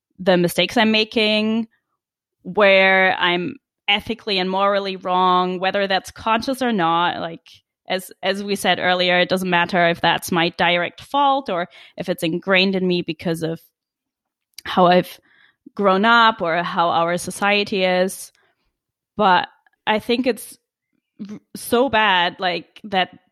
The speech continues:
that the spiritual community is largely so ignorant, because I think that's part of spirituality, to give a shit.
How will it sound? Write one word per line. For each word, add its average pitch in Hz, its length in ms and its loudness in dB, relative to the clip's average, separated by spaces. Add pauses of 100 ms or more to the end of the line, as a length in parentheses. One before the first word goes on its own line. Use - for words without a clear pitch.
that 180 300 -4
the 196 100 -4
spiritual 202 500 -10
community 202 880 -8 (260)
is 180 260 -4
largely 185 480 -2
so - 340 -8
ignorant, 240 580 2
because 190 420 -6 (420)
I 240 120 2
think 381 220 0
that's 311 300 0
part 254 400 2
of - 100 -8
spirituality, 202 1400 -4 (140)
to 185 360 -6 (380)
give 208 160 2
a 220 60 4
shit. - 400 0